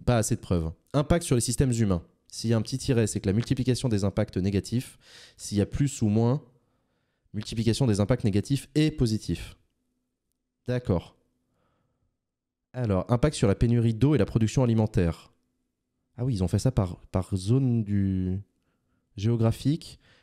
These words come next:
Pénurie d'eau, pénurie, production agricole, animaux et bétail, pêche, production et aquaculture. Et, et aquacole, pardon. Donc par exemple, la production agricole en Asie va être plus ou moins impactée.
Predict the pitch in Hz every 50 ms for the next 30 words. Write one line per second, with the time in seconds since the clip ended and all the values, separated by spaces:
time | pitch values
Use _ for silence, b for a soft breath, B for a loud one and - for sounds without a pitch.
0 | b b - 120 120 120 113 120 117 110 127 143 139 - 131 117 117 113 120 117
1 | 120 - - - 131 127 120 - 131 120 113 113 113 - - - 120 131 139 147
2 | 156 - - 113 117 117 120 127 127 120 117 107 113 110 - - 113 117 123 135
3 | 143 b b b b b b b b _ - 120 123 - - - 113 107 107 -
4 | - 127 127 131 135 - _ _ _ 104 107 110 - 123 117 - 117 104 - -
5 | 98 95 90 98 - _ _ _ _ _ _ _ _ _ _ _ _ _ - 104
6 | 110 - - _ 110 110 107 - 120 - - 123 - - 95 87 - - 101 87
7 | 85 - b b b b b b b b b b b b b b b b b b
8 | b _ - 101 104 - - 156 143 147 135 120 120 113 104 - 120 - - 160
9 | 143 - - - 151 143 123 135 127 - 131 113 104 101 104 127 143 139 120 120
10 | 120 135 160 - - - _ _ _ _ _ _ _ _ _ _ _ _ _ _
11 | _ _ _ _ _ _ _ 98 101 107 104 - - - - 175 147 131 147 147
12 | 147 147 139 131 117 - 127 - - - 127 135 165